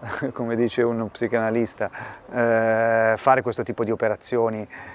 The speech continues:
eh, in cui la politica è ridotta a marketing, in cui le, le parole sono totalmente espropriate del, del loro significato. Esistono solamente dei significanti, no? Vuoti, senza referenti, senza significato,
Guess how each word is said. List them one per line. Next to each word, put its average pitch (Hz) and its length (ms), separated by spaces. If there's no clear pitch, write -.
eh, 110 880
in 143 100
cui 147 100
la 139 80
politica 147 340
è 113 40
ridotta 117 480
a 120 80
marketing, 135 580
in 131 140
cui 143 160
le, - 180
le 139 160
parole 160 480
sono 156 240
totalmente 139 420
espropriate 139 460
del, 123 200
del 135 200
loro 123 140
significato. 120 760
Esistono 143 380
solamente 139 360
dei 123 240
significanti, 110 1000
no? 123 260
Vuoti, 110 580
senza 160 720
referenti, 120 720
senza 147 380
significato, 123 800